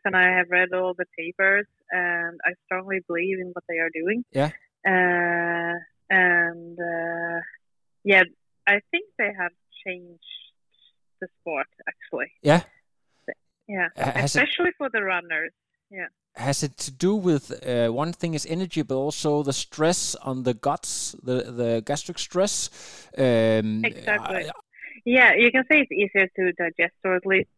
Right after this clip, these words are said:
Speaker 1: uh, the, it's a lesser risk, uh, yeah, intestinal cramps or stuff like that. Uh,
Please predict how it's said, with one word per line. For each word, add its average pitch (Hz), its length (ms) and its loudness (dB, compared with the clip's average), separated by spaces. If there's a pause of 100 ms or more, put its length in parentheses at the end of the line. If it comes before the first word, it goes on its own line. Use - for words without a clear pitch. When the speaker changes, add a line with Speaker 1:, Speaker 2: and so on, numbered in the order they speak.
(180)
Speaker 1:
uh, 175 520 0 (260)
the, 196 240 8 (420)
it's 208 160 -6
a 208 40 -4
lesser 196 340 0
risk, 185 200 -2 (640)
uh, 175 500 -2 (340)
yeah, 196 180 4
intestinal 180 480 -6
cramps 170 400 -6
or 165 220 -8 (280)
stuff 170 200 -18
like 160 180 -6
that. - 160 -2 (120)
Uh, 175 920 -8